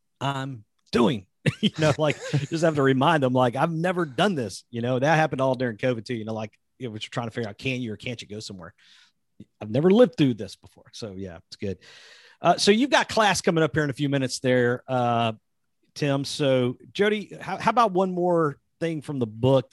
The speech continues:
Speaker 1: that you saw that you wanted to ask about? Let's do one more, and then we'll kinda wrap this up and ask you where we can find the book and all that type of stuff.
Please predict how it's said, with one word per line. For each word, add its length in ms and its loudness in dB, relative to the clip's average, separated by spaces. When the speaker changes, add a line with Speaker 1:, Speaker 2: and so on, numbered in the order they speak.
Speaker 1:
that 280 -2
you 160 -6
saw 360 -2
that 100 -4
you 140 -4
wanted 200 -2
to 60 -2
ask 240 -4
about? 280 -4
Let's 120 0
do 140 2
one 240 2
more, 320 0
and 120 -4
then 140 -2
we'll 120 0
kinda 220 -4
wrap 240 0
this 180 -6
up 140 -6
and 80 -4
ask 380 -4
you 320 0
where 160 4
we 100 4
can 100 -6
find 240 0
the 40 -2
book 260 0
and 80 -2
all 120 2
that 120 -4
type 180 -4
of 60 -10
stuff. 380 -10